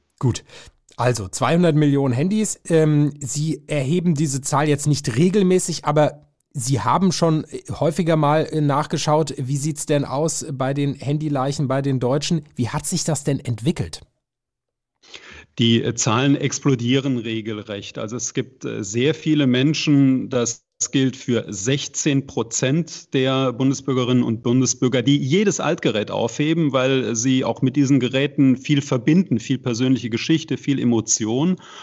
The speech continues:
Speaker 2: und die ihre alten Geräte sammeln und eben nicht weitergeben. Und man muss jetzt wissen, dass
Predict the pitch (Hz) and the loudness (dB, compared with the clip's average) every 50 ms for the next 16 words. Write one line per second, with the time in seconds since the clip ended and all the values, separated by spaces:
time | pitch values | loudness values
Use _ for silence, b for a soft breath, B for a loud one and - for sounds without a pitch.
0 | B B B B B 151 139 143 175 165 165 151 160 - - 123 127 139 - 175 | B B B B B 0 2 2 2 0 0 0 0 -2 -4 -4 -6 -2 0 2
1 | 151 127 131 113 127 139 139 - 160 - - 139 117 113 131 123 156 170 147 123 | 2 2 2 0 0 0 0 0 -2 -4 -4 -4 -2 0 0 2 4 4 4 2
2 | 110 113 120 117 113 - 135 131 123 127 123 147 180 - - - 107 101 110 107 | 2 0 -2 -4 -4 -4 -4 -2 0 2 2 2 2 0 -4 -6 -4 -4 -4 -4
3 | - 120 120 113 123 127 147 160 170 170 151 127 127 117 117 - 123 117 123 139 | -4 -6 -4 -2 -2 0 0 0 0 0 2 2 0 0 0 0 0 2 2 2
4 | - 160 139 - - 135 147 156 - - 165 139 131 127 - - | 2 2 0 0 2 2 2 2 2 4 4 4 4 2 0 -2